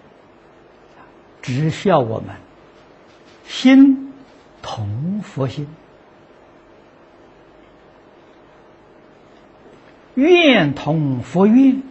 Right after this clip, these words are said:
行同佛行，你就自然得到感应。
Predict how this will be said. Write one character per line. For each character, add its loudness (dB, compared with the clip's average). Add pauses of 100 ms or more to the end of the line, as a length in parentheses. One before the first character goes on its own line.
(960)
行 -2
同 -6
佛 0
行， -2 (2000)
你 -8
就 -8
自 -4
然 -4 (720)
得 -10
到 -16
感 -16
应。 -18